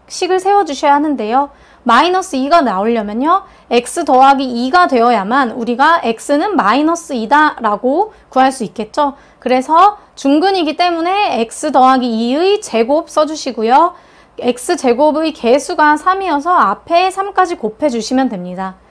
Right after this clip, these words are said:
그 다음에는 완전 제곱식을요, 전개를 해서요, X제곱 더하기 사 엑스 더하기 사 이렇게 되고요. 삼까지 분배 법칙으로 전개를 해서 삼 엑스 제곱 더하기 십이 엑스 더하기 십이는 영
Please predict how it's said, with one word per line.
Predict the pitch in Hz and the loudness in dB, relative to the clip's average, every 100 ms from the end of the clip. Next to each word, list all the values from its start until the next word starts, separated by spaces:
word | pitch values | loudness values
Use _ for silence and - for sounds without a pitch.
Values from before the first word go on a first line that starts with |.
| _ _ _ _ | _ _ _ _
그 | 302 | -4
다음에는 | 262 233 240 233 240 370 440 | 0 2 2 0 0 0 0
완전 | 339 202 247 349 381 | 0 2 4 2 2
제곱식을요, | 359 302 - 233 233 262 | 0 -2 -4 -4 0 0
전개를 | 262 214 233 285 269 262 | 0 -2 0 2 2 0
해서요, | 294 247 240 311 339 - _ 226 | -2 0 2 0 0 -10 _ -2
X제곱 | 226 - 294 269 262 359 370 | -2 -2 0 2 2 2 0
더하기 | 220 208 208 226 | 0 0 0 -4
사 | 294 330 | 0 0
엑스 | 311 - 330 370 | -2 -4 -2 0
더하기 | 277 233 226 247 | 2 0 0 -2
사 | 320 277 | 0 0
이렇게 | 214 - 254 | -2 -6 -6
되고요. | 202 196 233 285 285 _ _ _ | -6 -2 0 0 -2 _ _ _
삼까지 | 339 381 370 339 254 277 | -4 0 2 2 0 -2
분배 | 240 240 262 | 0 2 2
법칙으로 | 233 - 240 285 392 | 0 -4 -4 0 0
전개를 | 415 254 254 277 254 | 0 0 2 2 0
해서 | 294 320 294 311 339 | -2 2 4 4 2
삼 | 359 392 | 0 -2
엑스 | 415 - 349 | -2 -6 -2
제곱 | 330 320 330 339 339 | 0 0 0 0 0
더하기 | 220 226 240 254 294 | -2 0 0 -2 -4
십이 | 320 - 349 381 | -4 -6 -4 -2
엑스 | 339 - 294 320 330 | -2 -4 -6 -4 -4
더하기 | 226 208 208 262 320 | -2 -2 -2 -4 -6
십이는 | 320 359 349 330 359 254 | -6 -6 -4 -2 -2 0
영 | 220 220 | 0 0